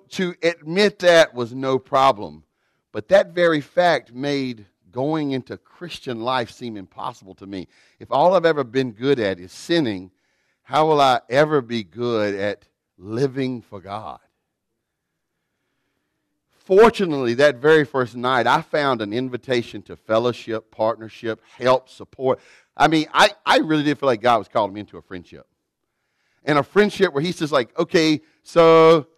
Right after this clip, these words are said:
check it out, man. Tim, I'm omnipotent.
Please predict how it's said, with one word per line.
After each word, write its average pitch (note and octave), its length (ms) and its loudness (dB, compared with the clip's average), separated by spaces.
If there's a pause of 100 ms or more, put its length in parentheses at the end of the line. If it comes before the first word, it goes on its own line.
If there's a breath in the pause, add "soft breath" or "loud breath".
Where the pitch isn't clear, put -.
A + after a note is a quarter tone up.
(300)
check D#3+ 220 2
it E3 60 0
out, F3 220 4
man. C3+ 400 -4 (300)
Tim, F3 520 -6
I'm C#3 200 0
omnipotent. B2+ 600 -4